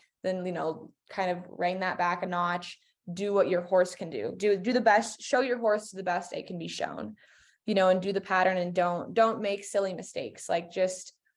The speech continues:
pr-, show how you've been practicing, know your horse's limits. Don't try to push it extremely. If you haven't pushed it in the warm-up arena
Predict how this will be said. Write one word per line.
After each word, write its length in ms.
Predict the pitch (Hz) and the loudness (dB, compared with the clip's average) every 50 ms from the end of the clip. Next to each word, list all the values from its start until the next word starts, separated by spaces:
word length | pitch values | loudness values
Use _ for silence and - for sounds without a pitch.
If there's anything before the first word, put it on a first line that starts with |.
| _ _ _ _ _ - | _ _ _ _ _ -10
pr-, 180 | - - - | -8 -8 -8
show 400 | - - - - 180 185 190 208 | -8 -6 2 6 6 8 8 8
how 160 | 226 226 220 | 6 4 4
you've 240 | 214 220 220 220 220 | 2 2 0 0 -2
been 160 | 226 220 220 | -2 -2 -2
practicing, 720 | - 220 208 208 208 208 220 220 220 - 196 196 196 190 185 | 2 2 4 4 2 2 -2 -6 -6 -6 -8 -6 -4 -2 2
know 120 | 180 180 | 4 4
your 160 | 185 190 190 | 4 4 4
horse's 360 | 196 202 196 190 196 196 196 196 | 2 2 0 0 0 -4 -6 -4
limits. 480 | 190 190 202 190 185 185 - - - | -4 -2 -2 -2 -2 -4 -6 -8 -2
Don't 220 | - - 190 185 190 | 2 2 2 2 2
try 180 | - 202 190 | 2 4 4
to 80 | 185 190 | 4 4
push 280 | 190 - 214 208 208 | 2 0 -2 0 2
it 180 | 208 196 - - | 2 0 2 0
extremely. 560 | - - - - - - 208 202 202 196 - | -2 -8 -8 -10 -8 -6 -4 -4 -2 0 2
If 100 | - 220 | 2 2
you 160 | 233 254 302 | 4 4 4
haven't 260 | 294 294 262 247 233 - | 4 4 2 0 0 0
pushed 240 | 269 262 262 - | -2 -2 0 0
it 100 | 254 233 | -2 -2
in 80 | - 196 | -2 -2
the 80 | 190 185 | -2 0
warm-up 320 | 190 196 208 214 214 214 | 0 2 2 2 0 0
arena 320 | 214 208 208 214 214 220 | -2 -2 0 -2 -4 -4